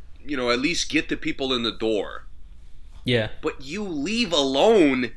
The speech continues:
Speaker 1: the source of the issue.
Speaker 2: Yes.
Speaker 1: The, the people who are the source of these problems, they're refusing to do anything differently.
Speaker 2: Right.
Speaker 1: And again, like,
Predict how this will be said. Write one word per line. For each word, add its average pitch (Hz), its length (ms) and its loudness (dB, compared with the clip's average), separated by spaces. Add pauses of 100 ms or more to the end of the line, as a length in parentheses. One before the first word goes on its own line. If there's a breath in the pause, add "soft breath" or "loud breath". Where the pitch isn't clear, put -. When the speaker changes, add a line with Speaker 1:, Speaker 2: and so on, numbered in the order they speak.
(160)
Speaker 1:
the 156 160 4
source - 680 4
of 139 160 0
the 147 180 2
issue. 92 580 4 (760)
Speaker 2:
Yes. 101 460 -6 (300)
Speaker 1:
The, 170 80 -2
the 170 180 0
people 247 420 0
who 190 160 0
are 165 200 6 (100)
the 143 140 0
source 220 500 4
of 175 80 4
these 180 160 0
problems, 135 840 0 (220 loud breath)
they're 180 380 6
refusing 220 600 0
to 196 80 0
do 185 260 -6
anything 202 560 0
differently. 123 680 -2 (800)
Speaker 2:
Right. 139 280 2 (640)
Speaker 1:
And 147 320 -2 (280)
again, 175 400 -2
like, 135 340 -2